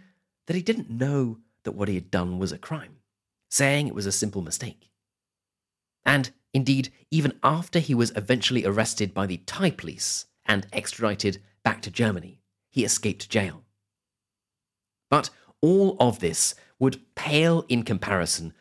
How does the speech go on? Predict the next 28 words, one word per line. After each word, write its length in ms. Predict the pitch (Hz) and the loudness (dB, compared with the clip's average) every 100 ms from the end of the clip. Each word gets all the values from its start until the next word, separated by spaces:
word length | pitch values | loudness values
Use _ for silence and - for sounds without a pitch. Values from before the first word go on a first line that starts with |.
| _ | _
for 220 | _ 104 92 | _ 0 0
what 240 | 82 - | -6 -6
was 160 | 92 - | -6 -6
to 100 | 85 | -8
come. 300 | - 82 - _ _ _ _ _ _ _ _ _ _ _ _ _ | -6 -6 -8 _ _ _ _ _ _ _ _ _ _ _ _ _
Instead 560 | - 135 - 160 170 156 - - | 0 2 4 4 4 2 -8 -4
of 200 | - 101 | -2 2
going 260 | 131 127 135 | 6 6 6
up 240 | 120 117 | 2 0
against 300 | 117 113 98 | 0 2 0
the 100 | 107 | -4
relatively 540 | 92 101 123 123 113 107 | 0 2 0 0 -2 0
small 360 | - 120 123 | 0 0 -2
fry 400 | 113 - 92 90 - _ - | 0 0 0 -2 -8 _ -4
of 180 | 101 - | -4 0
business 320 | 110 110 110 | -2 0 -2
communications 580 | - 107 95 104 - 87 | 0 -2 0 -2 -2 -4
companies 600 | - 131 87 80 - - _ _ _ | -2 -2 -4 -16 -14 -14 _ _ _
and 180 | 107 - - _ _ | 0 0 -6 _ _
some 280 | - 95 90 | 0 0 0
minor 380 | 185 98 95 90 _ - | 0 2 0 -4 _ -8
insider 340 | 95 92 87 | -4 -4 -4
trading, 380 | - 120 - - _ _ _ _ _ | -6 -6 -8 -14 _ _ _ _ _
he 120 | 156 | 2
went 280 | 131 127 139 | 4 4 2
up 200 | 143 - | -2 -4
against 320 | - 101 82 - | -6 -4 -4 -8
Hollywood. 480 | 98 95 71 - | -4 -4 -4 -16